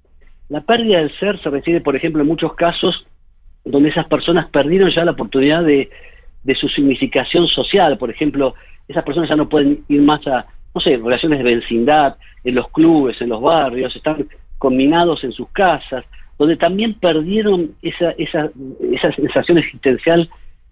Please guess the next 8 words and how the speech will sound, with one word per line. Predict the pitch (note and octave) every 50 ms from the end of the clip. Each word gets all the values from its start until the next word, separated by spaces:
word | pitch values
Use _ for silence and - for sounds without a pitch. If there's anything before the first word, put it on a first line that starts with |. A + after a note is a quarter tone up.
| _ _ -
en | - C3+
sus | - C#3+ -
propios, | - E3 F#3 F3 F3 E3 D#3+ D3 C3+ B2+ B2 - - - -
eh, | C#3+ C3 B2+ A#2 G#2+ G#2+ - - -
cin-, | - E3+ F3 -
eh, | - C#3 C3+ B2+ A#2 G#2+ A#2
eh, | C3+ C3+ B2 A#2+ A#2 B2+ B2+
eh, | A#2+